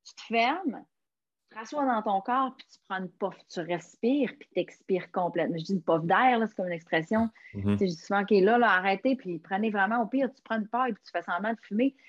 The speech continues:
Speaker 1: Parce que, tu sais, qu'est-ce qu'on fait quand on fume ? Euh, je dis « on », excluant la personne qui parle, mais
Speaker 2: Mm-hmm.
Speaker 1: tu te fais vivre dans ton corps.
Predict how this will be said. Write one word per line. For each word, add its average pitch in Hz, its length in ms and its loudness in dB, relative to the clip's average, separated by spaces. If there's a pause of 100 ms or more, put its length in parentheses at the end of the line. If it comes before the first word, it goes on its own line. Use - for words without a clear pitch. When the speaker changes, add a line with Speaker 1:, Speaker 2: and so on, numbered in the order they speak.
(160)
Speaker 1:
Parce 165 160 -10
que, 175 100 0
tu 160 120 -2
sais, 269 140 2
qu'est-ce 202 200 -2
qu'on 185 180 -4
fait - 160 -8
quand 196 240 -2
on 170 180 -2
fume ? 254 420 0 (500)
Euh, 156 160 0
je 143 100 -6
dis « 160 220 -10
on », 175 300 4
excluant 175 440 -2
la 175 80 2
personne 160 280 -2
qui - 100 -16
parle, 214 280 2 (320)
mais 185 180 4
Speaker 2:
Mm-hmm. 202 160 0
Speaker 1:
tu - 80 -20
te - 60 -20
fais 190 180 6
vivre 269 220 4
dans 185 180 -2
ton 160 220 -6
corps. 220 560 -6